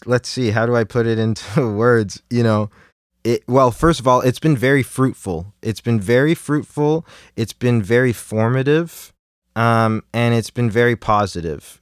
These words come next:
Uh, New York is a very intense place. I work really hard. Uh, I push myself really hard. And so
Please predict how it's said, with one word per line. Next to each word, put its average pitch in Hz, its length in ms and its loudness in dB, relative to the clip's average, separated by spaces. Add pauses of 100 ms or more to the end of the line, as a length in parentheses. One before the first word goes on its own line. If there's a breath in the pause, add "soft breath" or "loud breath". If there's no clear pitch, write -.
(140)
Uh, 101 360 0
New 120 180 2
York 123 340 2
is 113 140 -2
a 107 60 -2
very 107 460 0
intense 113 600 -4
place. - 680 -6 (680 soft breath)
I 127 160 4
work 120 400 2
really 117 300 0
hard. 113 600 0 (240)
Uh, 104 360 0 (100)
I 101 80 -2
push - 360 -2
myself 117 480 -2
really 113 220 -2
hard. 110 460 0 (100)
And 107 480 0
so 110 540 0